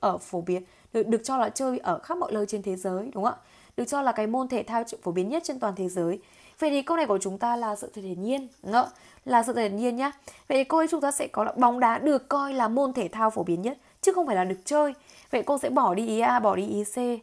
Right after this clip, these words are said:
Chờ cô sẽ chỉ còn ý B và ý D. Mà bóng đá là một môn thể thao phổ biến nhất trên toàn thế giới là sự thật hiển nhiên. Nên chúng ta sẽ dùng đằng sau chỉ là hiện tại thôi. Lý hiện tại chúng ta dùng đằng sau đó sẽ là to verb, đúng không ạ?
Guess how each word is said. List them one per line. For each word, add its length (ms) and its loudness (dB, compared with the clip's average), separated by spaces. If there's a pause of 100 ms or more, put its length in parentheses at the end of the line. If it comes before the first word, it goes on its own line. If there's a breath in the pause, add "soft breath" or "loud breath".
(340 soft breath)
Chờ 120 2
cô 160 2
sẽ 100 0
chỉ 140 0
còn 140 0
ý 80 0
B 80 0 (160)
và 60 -4
ý 140 -4
D. 40 2 (480 loud breath)
Mà 120 4
bóng 200 6
đá 160 4
là 100 0
một 80 0
môn 120 -2
thể 100 -4
thao 180 0
phổ 140 2
biến 220 2
nhất 180 0
trên 80 -6
toàn 120 -2
thế 80 0
giới 180 2
là 60 0
sự 140 -4
thật 40 -6
hiển 160 -2
nhiên. 220 2 (380 loud breath)
Nên 120 -2
chúng 100 0
ta 60 2
sẽ 140 0
dùng 140 0
đằng 120 0
sau 180 -2
chỉ 100 -6
là 60 2
hiện 180 0 (260)
tại 240 2
thôi. 240 2 (260 soft breath)
Lý 100 6
hiện 120 8
tại 160 4
chúng 100 2
ta 120 2
dùng 260 0
đằng 160 2
sau 160 2
đó 100 2
sẽ 100 -6
là 120 -4
to 240 -2
verb, 320 0 (280)
đúng 160 -10
không 80 0
ạ? 140 0